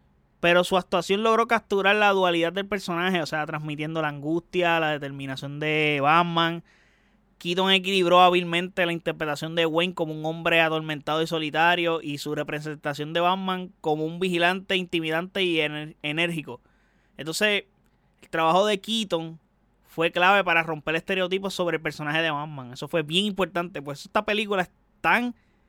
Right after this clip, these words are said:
tan importante en el género de los superhéroes, y, o sea, el hecho de poder demostrar que podía ser interpretado de una manera más oscura y compleja,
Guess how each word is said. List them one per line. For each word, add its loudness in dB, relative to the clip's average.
tan 2
importante 0
en 4
el 0
género 2
de 0
los -4
superhéroes, 2
y, -10
o -10
sea, 2
el -6
hecho 0
de 2
poder 0
demostrar -2
que -4
podía 0
ser -2
interpretado 0
de 0
una 0
manera 2
más 2
oscura -2
y -2
compleja, 2